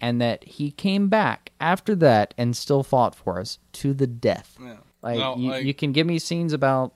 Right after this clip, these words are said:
Speaker 1: he didn't have media coverage, you can give me all that, but you don't need media coverage. You have a goddamn nuclear bomb.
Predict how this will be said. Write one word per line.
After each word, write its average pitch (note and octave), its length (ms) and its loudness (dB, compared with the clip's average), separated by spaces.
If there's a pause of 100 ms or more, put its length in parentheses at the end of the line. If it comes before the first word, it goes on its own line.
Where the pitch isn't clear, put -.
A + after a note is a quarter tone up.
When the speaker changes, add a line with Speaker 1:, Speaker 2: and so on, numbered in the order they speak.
Speaker 1:
he A#2+ 180 -4
didn't B2 220 0
have A#2+ 540 -2 (220)
media C#3+ 420 0
coverage, C3+ 500 0
you A#2+ 60 -4
can A#2+ 180 -6
give B2+ 100 -2
me C3 80 0
all B2 120 2
that, A#2 320 0
but B2 140 -2
you B2+ 100 -4
don't D3+ 140 0
need D3 160 2
media G2+ 320 2
coverage. - 500 -8
You B2+ 140 -4
have B2+ 400 -2
a A2 120 -4
goddamn D3 760 -2
nuclear C3 420 0
bomb. G#2+ 440 -6